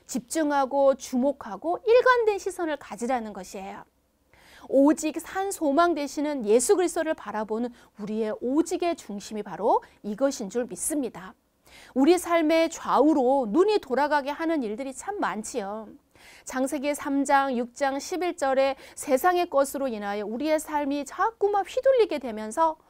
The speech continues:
진짜 고정되어 바라봐야 할 산 소망 되신 예수 그리스도는 손님으로 두고 정말 값이 없는 육신의 것을 주인으로 두다 보니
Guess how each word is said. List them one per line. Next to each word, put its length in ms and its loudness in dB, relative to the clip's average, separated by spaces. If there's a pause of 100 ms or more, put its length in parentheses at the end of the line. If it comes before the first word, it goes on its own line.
(360)
진짜 440 6
고정되어 720 4
바라봐야 640 2
할 280 -2
산 380 -2
소망 500 2
되신 340 -4
예수 340 2
그리스도는 640 0 (960)
손님으로 640 -4
두고 360 -20 (680)
정말 680 4
값이 380 -6
없는 340 2
육신의 440 -2
것을 380 2 (200)
주인으로 520 0 (140)
두다 320 -4
보니 540 -12